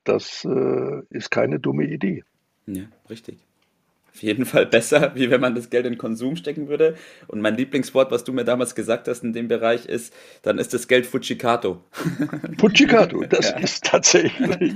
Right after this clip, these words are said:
Speaker 1: <laughs> so. Und man soll länger was davon, äh, haben.
Speaker 2: Ja.
Speaker 1: Und, äh, das ist dann der Tipp,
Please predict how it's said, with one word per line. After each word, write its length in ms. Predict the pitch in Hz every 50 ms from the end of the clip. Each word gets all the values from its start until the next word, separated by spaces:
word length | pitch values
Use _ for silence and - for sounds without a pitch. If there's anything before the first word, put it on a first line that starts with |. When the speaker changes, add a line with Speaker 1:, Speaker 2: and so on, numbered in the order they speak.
| 220 - - - - -
Speaker 1:
<laughs> 400 | 214 196 180 - - 147 123 123
so. 540 | 110 98 - 123 113 113 123 131 156 170 185 - - - - - - _ _ -
Und 320 | - - 123 123 120 123 -
man 180 | - 139 135 123
soll 140 | 135 156 151
länger 400 | 143 143 175 185 175 151 113 87
was 240 | - - - - -
davon, 640 | - - 90 - - 98 98 101 98 98 98 - - - -
äh, 420 | 123 107 101 95 92 101 95 92
haben. 580 | 87 95 90 85 85 92 - - 143 143 135 131 - - - - - - -
Speaker 2:
Ja. 200 | - - 101 -
Speaker 1:
Und, 420 | - - 117 110 101 - _ - -
äh, 360 | 117 107 98 101 104 98 98
das 340 | 98 101 117 117 131 127 -
ist 300 | - - 185 185 - -
dann 240 | 143 131 139 143 139
der 240 | 131 135 117 - -
Tipp, 320 | - - 185 - - -